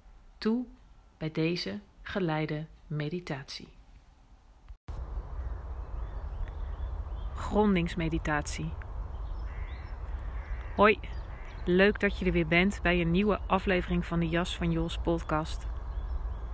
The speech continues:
Deze aflevering is een geleide meditatie, een geleide grondingsmeditatie.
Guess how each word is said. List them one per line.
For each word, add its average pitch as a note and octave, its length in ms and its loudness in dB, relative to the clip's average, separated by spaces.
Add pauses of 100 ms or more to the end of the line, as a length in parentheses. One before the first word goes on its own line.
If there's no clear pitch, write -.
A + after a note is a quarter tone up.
(720)
Deze B3+ 640 8 (300)
aflevering F#3+ 680 6 (100)
is - 380 4 (100)
een E3 240 4 (300)
geleide F3 460 6
meditatie, F#3 800 4 (960)
een F#3+ 80 2
geleide F3+ 360 6
grondingsmeditatie. D#3+ 1300 2